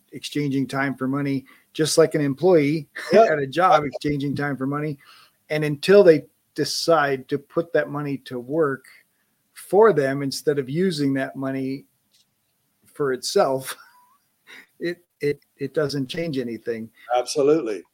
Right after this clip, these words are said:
Speaker 2: You're
Speaker 1: And I
Speaker 2: right.
Speaker 1: think, you know, the, the financial advisor model, like my dad,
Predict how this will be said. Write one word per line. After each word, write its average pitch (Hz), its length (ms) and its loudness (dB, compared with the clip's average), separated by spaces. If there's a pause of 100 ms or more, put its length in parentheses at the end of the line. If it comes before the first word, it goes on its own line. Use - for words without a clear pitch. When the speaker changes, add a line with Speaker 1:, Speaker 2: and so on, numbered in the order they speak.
(120)
Speaker 2:
You're 113 140 -6
Speaker 1:
And 147 80 0
I 151 40 -2
Speaker 2:
right. 143 80 -8
Speaker 1:
think, 185 220 0 (320)
you 180 100 -4
know, 160 320 2
the, 160 260 0
the 165 80 -2
financial 170 460 0
advisor 156 420 2
model, 151 380 0
like 147 160 -4
my 143 140 -2
dad, 139 400 0